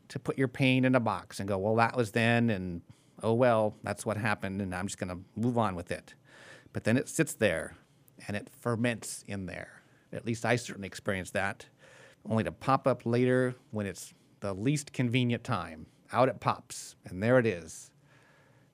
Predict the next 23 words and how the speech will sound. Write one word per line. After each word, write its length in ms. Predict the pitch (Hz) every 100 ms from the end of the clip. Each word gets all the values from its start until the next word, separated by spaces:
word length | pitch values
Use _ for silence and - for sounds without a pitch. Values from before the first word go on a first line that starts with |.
| -
Not 260 | 107 -
great. 360 | 104 82 82 - - _ _ _ _ - - - _
And 140 | 131 156
it 80 | 165
just 220 | 170 165
means, 420 | 160 170 165 - -
and 80 | 160
if 140 | 180
it 80 | 180
does 180 | 202 180
pop 300 | 151 131 123
out, 260 | 139 143
there's 180 | 143 135
no 140 | 170
sense 480 | 180 180 160 156 - -
in 280 | 135 127 120
being 200 | 143 147
in 160 | 143
judgment. 560 | 135 123 117 139 151 - -
It's 240 | 123 120 -
what 180 | 131 107
has 300 | 123 127 120
happened. 560 | 139 117 131 160 175